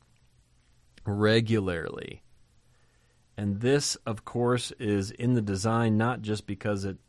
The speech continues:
it's just, you know, some, I'm bored and I wanna create some more elements or variables here, but also something that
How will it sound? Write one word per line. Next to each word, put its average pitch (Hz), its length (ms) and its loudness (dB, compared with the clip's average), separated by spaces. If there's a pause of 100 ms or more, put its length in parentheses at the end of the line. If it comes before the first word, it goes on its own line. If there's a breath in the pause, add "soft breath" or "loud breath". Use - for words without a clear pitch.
(160)
it's - 100 -16
just, - 400 -6 (120)
you 95 100 -4
know, 90 240 -4 (160)
some, 98 400 -2 (880 soft breath)
I'm 98 200 2
bored 101 340 6
and 92 80 2
I 92 60 2
wanna 92 260 2
create 95 420 -2
some 92 140 -2
more 92 460 0 (240)
elements 98 460 2
or 92 60 -4
variables 92 600 0
here, 95 180 -2
but 104 220 -2
also 123 460 -4
something 110 680 -2
that 95 200 -2